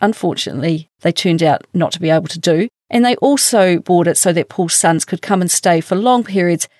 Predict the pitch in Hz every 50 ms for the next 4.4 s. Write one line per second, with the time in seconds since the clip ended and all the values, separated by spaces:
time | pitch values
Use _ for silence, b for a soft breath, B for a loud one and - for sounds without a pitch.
0 | _ _ _ _ _ - 233 - - 180 170 170 170 156 160 165 - - 175 160
1 | 90 - 185 - _ - 131 - - - - _ _ _ _ _ _ _ _ _
2 | _ _ _ _ _ - 240 233 - - 247 233 214 196 - - 175 175 180 185
3 | _ 240 294 339 - - 226 - - 175 - - 190 180 175 165 170 160 - -
4 | 180 160 165 160 214 269 302